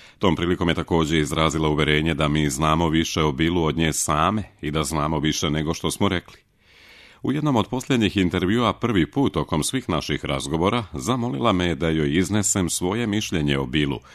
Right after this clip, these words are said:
i da li mislim da je Bill nenormalan.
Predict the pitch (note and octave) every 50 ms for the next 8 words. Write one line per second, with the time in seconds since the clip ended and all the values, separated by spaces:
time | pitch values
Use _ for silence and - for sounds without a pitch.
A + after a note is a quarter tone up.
0 | - - - - - _ - D2 C#2+ C#2+ - - _ - C2+ C2 C2 C2 C2 C2+
1 | C2 C#2+ E2 E2 - - A#2 G#2+ D#2+ C#2 C2+ C#2 C2+ A#1+ A#1 C2+ F2 F#2+ F2 C#2+
2 | C2 D2 F2+ A2+ C#3+ B2+ F2 D2 B1+ A#1 A#1 A1+ A1 G#1